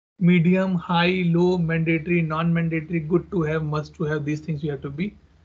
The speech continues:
identified. And believe me, these things not come on the day one.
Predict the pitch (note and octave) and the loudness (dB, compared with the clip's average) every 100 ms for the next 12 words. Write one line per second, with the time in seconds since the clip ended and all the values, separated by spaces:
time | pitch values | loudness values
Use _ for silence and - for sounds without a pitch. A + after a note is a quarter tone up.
0 | _ _ _ _ D3+ D3+ C#3 C3+ C3+ C3 | _ _ _ _ -2 0 -2 -4 -6 -10
1 | - - - - _ _ _ _ _ _ | -10 -16 -16 -20 _ _ _ _ _ _
2 | _ _ - - G#3 A3 G#3+ E3 G3+ G#3+ | _ _ -20 -6 0 0 2 2 4 2
3 | G3 D#3+ E3+ F#3 G3+ E3 F#3 E3+ F3 F3 | 0 0 2 2 0 -2 2 2 0 -4
4 | E3 D#3 D3+ C#3+ C3+ - | -2 -4 -4 -4 -6 -10